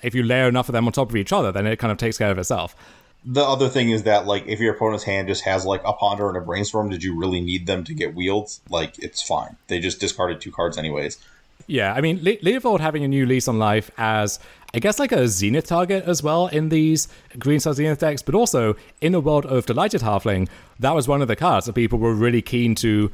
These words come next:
Speaker 1: curve their turn one Halfling into. The Halflings themselves have fallen by the wayside in a lot of these decks, but if you're doing that kind of thing, then Leovold is still a very appealing piece of that puzzle.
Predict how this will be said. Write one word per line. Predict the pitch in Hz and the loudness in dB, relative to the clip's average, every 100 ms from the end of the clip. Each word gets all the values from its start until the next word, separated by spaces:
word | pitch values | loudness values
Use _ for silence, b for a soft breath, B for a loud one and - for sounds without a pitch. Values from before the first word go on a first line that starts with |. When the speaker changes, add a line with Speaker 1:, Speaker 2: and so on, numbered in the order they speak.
| B | B
Speaker 1:
curve | - 139 135 135 | 2 4 4 4
their | 127 | 0
turn | - 127 123 | 2 0 2
one | 113 | 2
Halfling | 117 107 156 | 0 0 0
into. | 208 113 101 B B B B | 2 2 2 B B B B
The | 131 | -2
Halflings | 185 269 277 226 | 0 2 2 2
themselves | 208 156 101 123 185 175 - | 2 2 2 2 2 0 -8
have | - 165 151 - _ | -2 0 0 -4 _
fallen | - 165 165 | -4 2 2
by | 156 156 | 4 2
the | 143 | 2
wayside | 147 143 160 160 156 151 | 0 0 0 0 0 -2
in | 139 143 | -2 0
a | |
lot | 160 | 2
of | 160 | 0
these | 160 147 | 0 0
decks, | 165 139 | -2 0
but | 120 | 0
if | 147 - | 0 2
you're | 143 | 2
doing | 139 131 120 113 b b b - | 2 2 4 2 b b b -10
that | 120 127 143 - | -2 0 0 -2
kind | 135 123 | -2 0
of | 107 | 0
thing, | - 240 107 | 0 0 2
then | 107 110 | 0 2
Leovold | 117 107 110 | 2 2 2
is | 104 | 0
still | 123 107 | 0 0
a | |
very | 98 104 104 | 0 0 0
appealing | 113 101 95 95 - | -2 -2 -6 -6 -4
piece | 107 | -4
of | 92 | -4
that | 90 101 | -4 -2
puzzle. | 92 92 | -4 -4